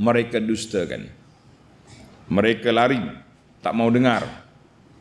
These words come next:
Mereka kerah kepala, tak mau ikut. Maka di sini Allah Taala bagi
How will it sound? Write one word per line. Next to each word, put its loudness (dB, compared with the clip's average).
Mereka 0
kerah -2
kepala, 0
tak 0
mau -2
ikut. -2
Maka -2
di 0
sini 2
Allah 0
Taala 0
bagi -4